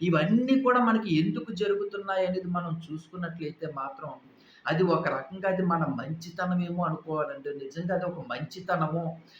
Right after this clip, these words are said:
లేదంటే అది మన పిచ్చితనమో. ఎందుకంటే మనం అందరినీ కూడానంటే మనల్ని మోసం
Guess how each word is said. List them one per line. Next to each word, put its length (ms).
లేదంటే 360
అది 160
మన 180
పిచ్చితనమో. 1040
ఎందుకంటే 720
మనం 180
అందరినీ 760
కూడానంటే 380
మనల్ని 360
మోసం 600